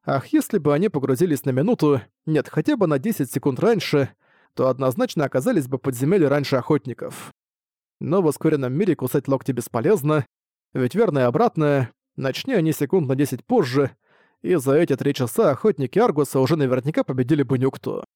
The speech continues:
Нужно думать, не сдаваться, пора перестать зажмуривать глаза от отчаяния и беспомощно сворачиваться в клубочек. Риса понимала, что если остановится, то обесценит ту решимость, которая пробудила ее от вечного сна.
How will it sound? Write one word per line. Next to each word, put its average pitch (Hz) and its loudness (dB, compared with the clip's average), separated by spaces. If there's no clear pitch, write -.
Нужно 135 -2
думать, 139 0
не 131 -4
сдаваться, 131 0
пора 202 0
перестать 147 0
зажмуривать 139 2
глаза 131 2
от - 0
отчаяния 139 0
и 302 2
беспомощно 151 -2
сворачиваться 131 -2
в 131 -6
клубочек. 139 -2
Риса 170 2
понимала, 156 0
что - 0
если 151 2
остановится, 139 0
то 160 2
обесценит 139 0
ту - 2
решимость, 147 -2
которая 165 2
пробудила 135 2
ее 143 4
от 123 -2
вечного 131 -2
сна. - -6